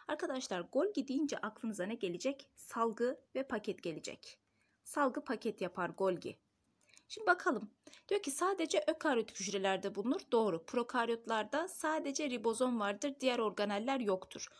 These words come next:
Dolayısıyla Golgi de yoktur arkadaşlar. Bu doğrudur. Golgi aygıtında sentezlenen bazı maddeler kesecikler içinde sitoplazmaya bırakılır. Bu da doğrudur arkadaşlar. Hani paket yapar dedik ya. Mesela enzim.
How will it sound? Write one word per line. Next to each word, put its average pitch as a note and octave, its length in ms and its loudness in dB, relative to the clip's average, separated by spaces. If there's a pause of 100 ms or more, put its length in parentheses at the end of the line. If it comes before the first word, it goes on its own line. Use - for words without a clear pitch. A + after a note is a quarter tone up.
(200)
Dolayısıyla B3+ 520 4
Golgi C4 400 2
de F#3 60 2
yoktur F#3 260 0
arkadaşlar. F3 680 -4
Bu D#4+ 180 -2 (260)
doğrudur. - 480 2 (500)
Golgi G4 320 4
aygıtında A3+ 640 0
sentezlenen G3+ 720 -2
bazı C#4+ 300 0
maddeler F#3+ 500 -2 (280)
kesecikler C#4 600 0
içinde C4+ 340 0
sitoplazmaya C4 760 0
bırakılır. D#3 460 -8 (240)
Bu - 80 -2
da B3+ 160 4
doğrudur G3 280 4
arkadaşlar. F3+ 640 0 (180)
Hani C4+ 200 6
paket C#4+ 400 -2
yapar D4 320 0
dedik E4 280 -2
ya. - 160 0 (380)
Mesela D#4 480 2
enzim. B3 420 4